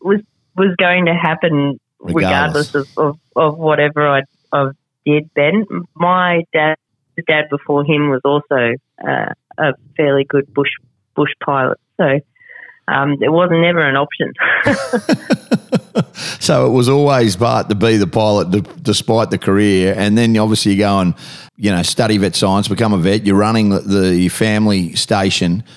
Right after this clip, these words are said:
Speaker 2: with your partner and working full time. I mean, that's a juggling act in itself, but it's, it, it's, it seems to be,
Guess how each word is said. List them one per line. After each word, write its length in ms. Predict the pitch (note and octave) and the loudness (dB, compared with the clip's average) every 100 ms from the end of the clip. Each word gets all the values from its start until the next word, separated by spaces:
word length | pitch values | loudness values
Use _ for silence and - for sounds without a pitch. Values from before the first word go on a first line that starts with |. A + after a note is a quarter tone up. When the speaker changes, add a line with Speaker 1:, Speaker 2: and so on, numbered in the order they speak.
| - - - | -20 -8 -2
Speaker 2:
with 140 | G#2 | 0
your 100 | F#2 | 0
partner 560 | - A2+ B2 A#2 F2+ F2+ | 0 0 0 -2 -2 -2
and 760 | G#2+ G#2+ G#2+ G#2 G2 D2 F#2 | 0 0 2 0 0 -6 -8
working 460 | G2 A2+ A#2 B2+ G#2 | 0 2 2 0 -2
full 220 | - F#2+ | 0 -2
time. 280 | - A#2 A2+ | 0 0 2
I 60 | |
mean, 420 | A2+ A#2+ B2+ - A#2 | 2 2 0 -4 -2
that's 240 | D3+ - | -2 -2
a 60 | B2+ | 0
juggling 420 | A#2+ A2+ G#2+ G#2 | 0 0 0 0
act 180 | G2+ G#2+ | 0 -2
in 100 | G2 | -2
itself, 440 | F2 - C#3+ C3 | -2 0 0 0
but 140 | A#2+ | 0
it's, 200 | A#2 - - - - - - - _ _ _ _ | 0 -2 -8 -14 -20 -20 -20 -20 _ _ _ _
it, 380 | E3 D#3+ D#3 C3+ | -6 0 2 2
it's, 340 | D#3 - - - - | 0 -2 -8 -8 -4
it 140 | C#3 | -4
seems 400 | - D3+ E3+ F3 | 0 0 2 0
to 100 | E3 | 0
be, 540 | C#3 C3 A#2+ G#2+ - | 2 4 2 0 -6